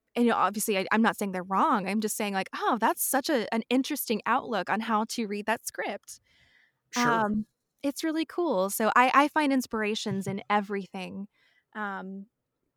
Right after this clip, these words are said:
Speaker 1: and even,
Speaker 2: That's
Speaker 1: even just my peers that work alongside me, my, my team, um, I work for, um,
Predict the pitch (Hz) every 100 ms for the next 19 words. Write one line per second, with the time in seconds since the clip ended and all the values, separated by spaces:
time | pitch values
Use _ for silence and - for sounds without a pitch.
0 | _ - 240 254 269 233 285 320 269 -
1 | 214 - 226 208 185 190 190 196 208 190
2 | 190 202 185 190 185 185 180 180 214 202
3 | 190 - 226 208 196 190 190 196 185 190
4 | 202 _ _ _ - 214 208 202 - -
5 | 202 180 - 190 185 185 196